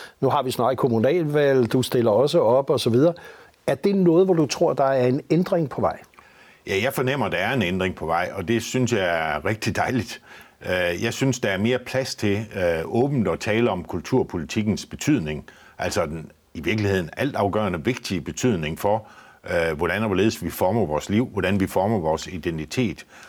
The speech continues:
Speaker 2: hvordan vi bliver til dem, vi er. Øh, og det er lige fra babyalderen til,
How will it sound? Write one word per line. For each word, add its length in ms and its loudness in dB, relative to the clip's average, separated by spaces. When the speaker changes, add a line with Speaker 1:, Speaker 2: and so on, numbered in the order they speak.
Speaker 2:
hvordan 480 -2
vi 100 -2
bliver 240 0
til 180 -6
dem, 200 0
vi 100 2
er. 160 0
Øh, 320 0
og 100 0
det 80 0
er 60 2
lige 240 2
fra 400 -2
babyalderen 760 -2
til, 340 -2